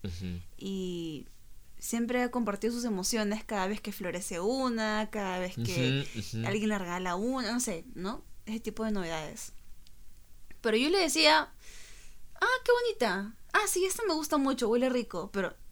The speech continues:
Speaker 2: nada más, no había un involucramiento más allá de eso.
Speaker 1: Claro, claro, no había una emoción.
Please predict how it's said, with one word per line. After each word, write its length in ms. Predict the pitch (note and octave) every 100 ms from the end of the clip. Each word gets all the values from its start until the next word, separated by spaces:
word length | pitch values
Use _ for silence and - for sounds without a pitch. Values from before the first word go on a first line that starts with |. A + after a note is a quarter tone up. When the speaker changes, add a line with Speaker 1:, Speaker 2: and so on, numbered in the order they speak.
| -
Speaker 2:
nada 200 | A3 A#3
más, 180 | A#3+ G3
no 80 | G3+
había 140 | A3+
un 60 | B3+
involucramiento 880 | B3+ A#3+ G#3+ F3+ E3 F3 F3 F#3+ - - -
más 280 | G3+ G#3+ A3
allá 200 | F#3+ F3+
de 100 | G3
eso. 80 | C#3
Speaker 1:
Claro, 440 | B2 G2 F2 E2
claro, 280 | - F#2+ E2
no 120 | E2+ B2+
había 120 | D3
una 100 | D#3
emoción. 800 | C3 A2+ C3 B2 A#2+ G#2+ G2